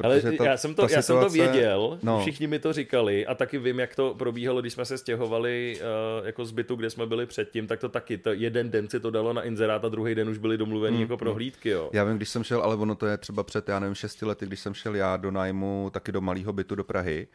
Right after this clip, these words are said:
Speaker 2: tak, eh, to bylo v podstatě tak, že já jsem ten inzerát našel, té majitelce jsem psal a v tu dobu, kdy já jsem jí psal, tak ona mi potom říkala, že to tam bylo asi dvě hodiny
Speaker 1: Hmm.
Speaker 2: a že v ten moment, kdy já jsem jí psal, že ona už měla asi šedesát zpráv tam od lidí.
Speaker 1: No, já jsem trošku bojoval,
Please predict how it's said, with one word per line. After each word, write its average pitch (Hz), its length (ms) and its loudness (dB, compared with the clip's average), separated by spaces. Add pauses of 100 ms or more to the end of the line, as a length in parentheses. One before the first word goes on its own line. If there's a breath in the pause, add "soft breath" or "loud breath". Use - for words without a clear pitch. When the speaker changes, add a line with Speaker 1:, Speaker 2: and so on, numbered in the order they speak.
(380 loud breath)
Speaker 2:
tak, - 340 -4
eh, 92 520 0 (400)
to 104 100 -2
bylo 104 220 0
v - 40 -16
podstatě 101 360 -6
tak, 101 140 -2
že 104 80 -2
já 98 120 2
jsem 98 180 -6 (340)
ten 104 140 0
inzerát 107 440 0
našel, 127 400 -2
té 117 120 -6
majitelce 101 380 -2
jsem 101 180 -6
psal 98 560 0
a - 40 -8
v - 60 -12
tu 107 100 -8
dobu, 104 180 -4
kdy 107 120 -4
já 95 100 0
jsem - 140 -6
jí 107 60 -4
psal, 104 180 -6
tak 95 160 -6
ona 98 140 -2
mi 104 80 -4
potom 98 260 -6
říkala, 95 260 -4
že 101 100 -8
to 95 80 -12
tam 101 160 -6
bylo 101 160 -4
asi - 180 -10
dvě 107 140 -2
hodiny 92 460 -4 (160 loud breath)
Speaker 1:
Hmm. 110 240 -4
Speaker 2:
a - 20 -2
že 101 140 0
v - 120 -12 (140)
ten 104 140 -2
moment, 107 200 0
kdy 104 140 -2
já 98 140 2
jsem 113 140 -6
jí 117 80 -4
psal, 101 220 -2
že 104 80 -6
ona 101 160 -4
už 101 140 -8
měla 101 160 -2
asi 101 140 -10
šedesát 101 480 -4
zpráv 92 300 -2
tam 73 180 -8
od 73 100 -8
lidí. 73 240 -8 (300 loud breath)
Speaker 1:
No, 123 100 4
já 120 160 2
jsem 151 200 -2
trošku 139 320 -4
bojoval, 123 760 2